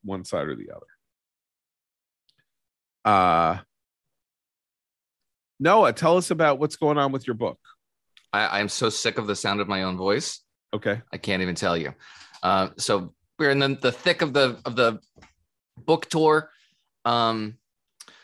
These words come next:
Speaker 2: had, doing a lot of podcasts. I did Fox News for the first time in four years last night. Uh, did a Morning Joe hit the other day, which did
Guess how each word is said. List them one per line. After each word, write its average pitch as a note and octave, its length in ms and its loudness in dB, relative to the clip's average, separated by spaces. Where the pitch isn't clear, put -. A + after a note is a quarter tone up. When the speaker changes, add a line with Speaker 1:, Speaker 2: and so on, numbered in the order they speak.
Speaker 2:
had, B2 220 -6
doing A#2 180 0
a G2 40 2
lot G2 180 4
of A#2 60 0
podcasts. A2+ 720 -2
I F#2+ 60 -4
did F2+ 360 -4
Fox - 300 -4
News A#2+ 180 -2
for - 100 -4
the B2 80 -2
first - 260 -4
time A2+ 180 -2
in A2 80 -4
four A2 240 -2
years G#2+ 280 -2
last G#2 300 -2
night. G2 300 -4
Uh, F2 260 -4
did E2+ 160 -6
a F2 40 -6
Morning F2 300 -6
Joe A#2 200 2
hit A#2 200 -2
the G2+ 100 -2
other G2 160 -2
day, F#2+ 220 -2
which - 440 -8
did F#2 200 -4